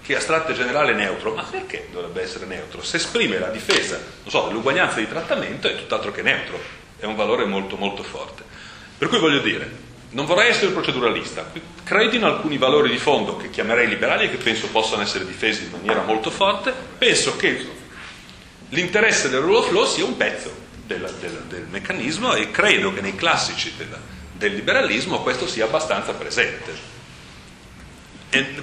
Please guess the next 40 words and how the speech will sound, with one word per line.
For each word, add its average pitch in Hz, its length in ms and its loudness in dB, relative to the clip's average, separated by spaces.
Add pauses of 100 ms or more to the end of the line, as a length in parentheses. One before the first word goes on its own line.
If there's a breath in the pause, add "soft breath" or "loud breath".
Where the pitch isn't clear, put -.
(180)
è 160 160 6
vero 254 400 4
che 170 120 2
ci 151 200 -2
può 151 180 4
essere 196 260 4
la 131 100 4
tendenza, 180 800 2
e - 120 0
questo 147 260 4
a 101 40 2
volte 104 340 4
nel 92 120 -2
pensiero 107 380 2
liberale 92 480 2
contemporaneo 101 600 2
a - 20 2
volte 101 260 4
accade, - 640 0
a, 123 180 4
a - 340 0
portare 135 400 2
tutto 151 200 -2
al 113 100 2
proceduralismo, 113 1080 0
al 104 120 0
neutralismo, 110 1200 0
persino 151 360 4
al 127 80 6
relativismo 120 720 0
o 107 200 0
al 104 140 0
pluralismo. 107 600 -4
Io 190 120 0
non 156 140 2
credo 214 340 0
che 113 320 0
l'ideale 120 340 4
liberale 156 340 2
sia 131 520 -2